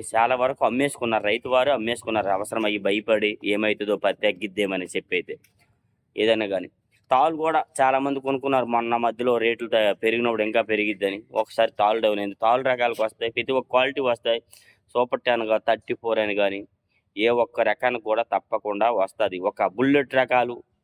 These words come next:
బుల్లెట్లు వచ్చేసరికి కూడా పదమూడు, పద్-, పదమూడున్నర, పద్నాలుగు వేలు దాకా జరిగింది. బుల్లెట్లు కూడా అదే రేటు వస్తుంది, తగ్గింది. మళ్ళీ ఆ రేటు వస్తది. బంగారం మాత్రం పదిహేను వేలు వేస్తున్నారు డీలక్స్ ఉంటే.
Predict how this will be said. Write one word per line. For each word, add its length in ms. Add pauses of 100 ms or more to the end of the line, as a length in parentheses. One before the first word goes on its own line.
(420)
బుల్లెట్లు 420
వచ్చేసరికి 380
కూడా 200 (580)
పదమూడు, 420
పద్-, 280 (100)
పదమూడున్నర, 520
పద్నాలుగు 520
వేలు 160
దాకా 180
జరిగింది. 380 (100)
బుల్లెట్లు 400
కూడా 200
అదే 200
రేటు 220
వస్తుంది, 260
తగ్గింది. 340
మళ్ళీ 180
ఆ 40
రేటు 240
వస్తది. 320 (380)
బంగారం 460
మాత్రం 300
పదిహేను 380
వేలు 180
వేస్తున్నారు 380
డీలక్స్ 340
ఉంటే. 220